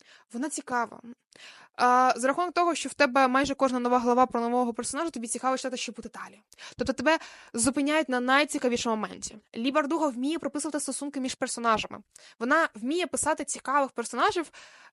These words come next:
які нехай і частково схожі один на одного, але вони змушують тебе читати далі.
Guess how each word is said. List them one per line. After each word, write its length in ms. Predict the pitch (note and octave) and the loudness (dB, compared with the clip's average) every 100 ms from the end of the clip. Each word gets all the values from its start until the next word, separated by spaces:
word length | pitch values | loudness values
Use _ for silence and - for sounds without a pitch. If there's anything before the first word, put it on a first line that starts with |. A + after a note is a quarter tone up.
| _ | _
які 300 | B3 - A4+ | -8 -2 -2
нехай 380 | G#4 D#4 E4+ D#4+ | -2 0 0 0
і 80 | B3+ | -8
частково 380 | C#4 - D4 C4+ | -8 -4 -2 0
схожі 380 | - C4+ C4 G#3+ | 2 2 2 0
один 220 | G3+ G3+ | -4 -4
на 80 | G3+ | -2
одного, 460 | F4 D#4 B3 A3 - | -2 -2 -4 -6 -8
але 380 | G#3+ D4 D4 - - - - - | -6 -2 -4 -6 -18 -20 -20 -2
вони 260 | B3+ E4 | 0 2
змушують 640 | C4 B3 A#3+ A3+ - F4 G4 | 0 -2 -2 -4 -4 -4 -4
тебе 320 | F4 G#3+ C4+ | -6 -4 -6
читати 600 | - - E4+ A3 - D4+ | -8 -8 -6 -4 -4 -2
далі. 340 | B3+ G#3 - | 0 0 -2